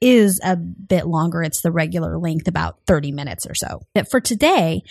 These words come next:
I am going to help you put social media into a nutshell.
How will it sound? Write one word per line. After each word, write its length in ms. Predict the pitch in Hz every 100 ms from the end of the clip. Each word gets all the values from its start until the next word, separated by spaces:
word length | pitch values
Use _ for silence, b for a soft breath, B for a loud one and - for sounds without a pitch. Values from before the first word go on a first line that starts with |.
| B B B B -
I 420 | 214 233 254 294 330
am 240 | 330 320
going 380 | 226 190 170 175
to 140 | - 202
help 380 | - 180 185
you 140 | 226 262
put 500 | 262 - 165 - - _ -
social 680 | - 208 190 185 190 190 _
media 680 | 196 202 240 233 180 175 170 _ -
into 400 | 208 196 - 208
a 120 | - 190
nutshell. 580 | 151 - - 131 -